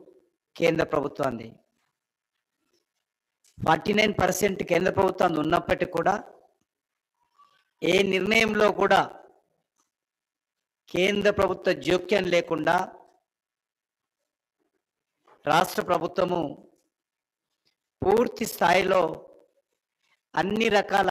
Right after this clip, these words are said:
అధికారాలను వారే చెలాయిస్తూ చివరకు ప్రైవేట్ పరం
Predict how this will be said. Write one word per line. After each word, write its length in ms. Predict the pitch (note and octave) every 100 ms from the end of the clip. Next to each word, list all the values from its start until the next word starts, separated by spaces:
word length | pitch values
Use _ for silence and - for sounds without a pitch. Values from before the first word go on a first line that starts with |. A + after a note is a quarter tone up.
| -
అధికారాలను 720 | F3+ G3 F#3 F#3 F3+ F3 D#3+ - - _ _ _ _ _ _ _ _ _ _ _ _ _
వారే 260 | D3 D#3+ - -
చెలాయిస్తూ 540 | E3+ E3+ E3+ E3 - G#3 - - _ _ _ _ _ _ _ _ _ _ _ _ _ _ _ _ _ _ _ _
చివరకు 480 | - G3 G#3+ G#3+ G#3+ G#3 G3+ - - - _ _ _ _ _ _ _ _ _ _ _ -
ప్రైవేట్ 340 | G3+ A#3 A3+ -
పరం 180 | A3